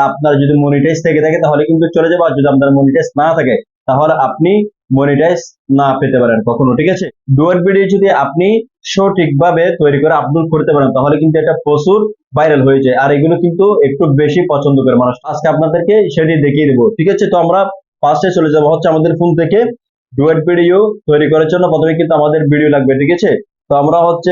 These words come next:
এই যে Facebook-এ চলে যাব, আমরা Facebook আসলাম, Facebook থেকে হচ্ছে আমাদেরকে প্রথমে একটা ভিডিও সিলেকশন করতে হবে, ঠিক আছে? তো Facebook-এ আসার পরে আপনি ডুয়েট ভিডিও কোথায় পাবেন? এই যে উপরে একটা সার্চ বক্স পেয়ে যাবেন, ঠিক আছে? আপনাকে কিন্তু বারবার কোথাও কিন্তু কাটতে হবে না,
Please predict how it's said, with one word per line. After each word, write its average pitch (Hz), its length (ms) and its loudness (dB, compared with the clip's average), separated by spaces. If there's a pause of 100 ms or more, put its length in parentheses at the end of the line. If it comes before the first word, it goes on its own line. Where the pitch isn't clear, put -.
এই 156 100 0
যে 180 60 2 (100)
Facebook-এ 147 460 2
চলে 131 200 2
যাব, 120 120 0 (440)
আমরা 143 160 0 (100)
Facebook 151 360 0
আসলাম, 123 300 0
Facebook 151 360 0
থেকে 180 200 0
হচ্ছে 175 220 -2
আমাদেরকে 160 300 0 (100)
প্রথমে 160 280 0 (400)
একটা 131 240 -4
ভিডিও 160 240 0
সিলেকশন 156 400 0
করতে 127 200 0
হবে, 156 180 0
ঠিক 160 160 0
আছে? 196 120 2 (340)
তো 175 60 -2 (100)
Facebook-এ 185 400 0
আসার 185 320 0
পরে 175 140 2 (180)
আপনি 165 180 -4 (120)
ডুয়েট 160 240 0
ভিডিও 185 180 2 (160)
কোথায় 147 260 0
পাবেন? 123 180 0 (100)
এই 156 100 2
যে 170 120 2
উপরে 143 180 0
একটা 139 180 -2 (100)
সার্চ 139 260 0
বক্স 143 180 -2
পেয়ে 127 160 0
যাবেন, 117 220 0
ঠিক 156 140 0
আছে? 185 140 0 (400)
আপনাকে 156 340 0
কিন্তু 170 180 -2 (120)
বারবার 139 440 0
কোথাও 151 280 0
কিন্তু 143 260 0
কাটতে 147 300 -2
হবে 147 180 2
না, 160 60 2